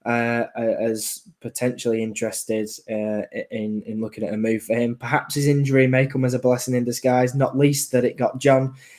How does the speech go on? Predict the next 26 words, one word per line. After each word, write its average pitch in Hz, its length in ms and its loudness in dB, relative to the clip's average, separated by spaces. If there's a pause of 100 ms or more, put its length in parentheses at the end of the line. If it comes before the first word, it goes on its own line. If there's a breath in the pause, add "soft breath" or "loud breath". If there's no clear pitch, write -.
(180 soft breath)
back 131 220 2
in 127 100 2
the 123 80 0
squad, 131 480 4
but 117 160 0
that 117 120 -2
it 113 120 -4
might 123 260 -2
put 120 200 -2
Championship 131 640 0
<laughs> - 20 -20
clubs 127 260 2
off 131 240 2
putting 131 200 2
a 113 40 -2
bid 131 200 4
in 127 180 4
for 123 320 4
him 120 80 -2
if 120 80 -8
he's 120 180 0
out 117 280 -4
for 117 200 0 (800 loud breath)
a 135 100 6
little 143 220 10
bit, 151 300 6